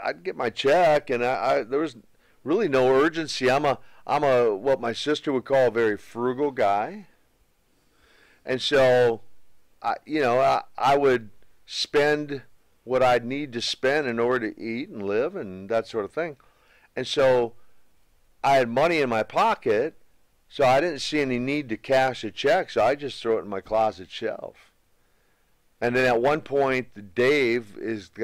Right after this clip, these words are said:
was the guy's name, the C P A came to me at one point,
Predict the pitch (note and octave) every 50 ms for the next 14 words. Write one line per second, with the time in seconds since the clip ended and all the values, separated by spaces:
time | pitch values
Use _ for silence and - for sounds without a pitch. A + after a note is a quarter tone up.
0 | A2 - - G2+ A2+ G#2+ G#2 A2+ A2+ G#2 - G#2 F#2 A2 A2 G#2 G2+ F2+ F2 G#2+
1 | A2 B2 C3+ A#2 G2+ - - - B2+ A2+ - - A2+ A#2+ B2+ A#2 - - B2 C3+
2 | F3 D#3+ B2 G#2 G2+ G2 F#2 G#2 C#3+ F#3+ F#3+ - F#2 F#2+ F#2+ G2 G2